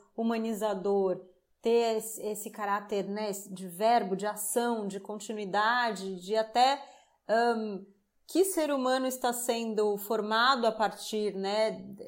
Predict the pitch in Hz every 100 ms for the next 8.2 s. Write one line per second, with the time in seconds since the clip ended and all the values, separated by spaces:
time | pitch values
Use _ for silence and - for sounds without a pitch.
0 | 180 185 214 214 208 190 190 202 240 269
1 | 247 226 226 175 208 208 202 196 202 190
2 | 220 233 240 - _ _ 220 220 220 220
3 | 208 202 190 247 285 247 - 320 330 320
4 | 302 339 320 247 233 202 196 202 196 196
5 | 196 196 180 165 180 240 240 208 190 170
6 | - - _ - 240 277 - 277 311 320
7 | 320 247 240 254 - 247 247 214 214 220
8 | 233